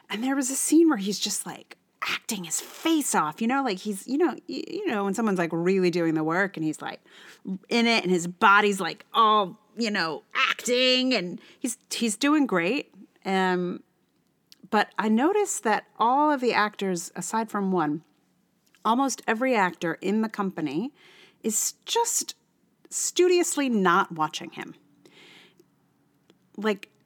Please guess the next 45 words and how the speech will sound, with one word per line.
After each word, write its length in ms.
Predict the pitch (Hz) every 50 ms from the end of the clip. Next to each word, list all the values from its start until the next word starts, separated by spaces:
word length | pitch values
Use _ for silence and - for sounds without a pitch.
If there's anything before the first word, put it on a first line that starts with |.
| _ _ _ _ _ _ _ - -
I, 160 | - - 190 - - -
I 80 | 202
feel 220 | 196 - - 311 294
like 120 | 254 240
this 160 | 226 214 -
is 120 | 214 190 180
a 60 | 180
visual, 460 | 160 202 196 196 196 180 165 151 151
which 160 | 156 160 -
is 100 | 185 180
hard 180 | - 233 240 220
on 100 | 220 208
a 40 | 190
podcast, 560 | 180 - 196 190 170 - 156 139 160 - -
but 200 | - 233 208 - - - - - - -
if 180 | - 240 -
you've, 160 | 311 294 269 - - _ -
m-, 120 | - - - -
most, 460 | 285 320 381 415 415 - - - - _ - - -
you 160 | - 247 247
know, 180 | 226 208 196 185
actors 360 | - 202 214 - 220 208 190
are 120 | 196 190 175
sort 200 | - - 208 185
of 100 | 170 170
enjoying 460 | 170 175 160 180 175 170 165 160 165
each 180 | 165 156 -
other, 220 | 170 165 156 156 156
watching 380 | 156 147 147 151 - - 160
a 60 | 160 156
piece 540 | - - 170 160 151 151 - - - - - -
as 180 | 160 160 -
a 40 | 160
piece 240 | 165 - 160 147 -
goes 240 | - 151 143 - 143
on. 280 | 131 131 127 151 170 - - - - - _
But 140 | - 208 -
in 100 | 233 233
this 140 | 240 285 -
particular 600 | - 311 - - - 359 349 - 403 381 359 349
moment, 480 | 320 285 202 180 165 151 151 156 - - _ _ _ _ _ _ _ _ -
almost 340 | 214 240 247 254 226 - -
the 100 | 247 208
whole 300 | - - - 330 359 339
company 640 | - - 233 226 - - 175 160 143 143 143 -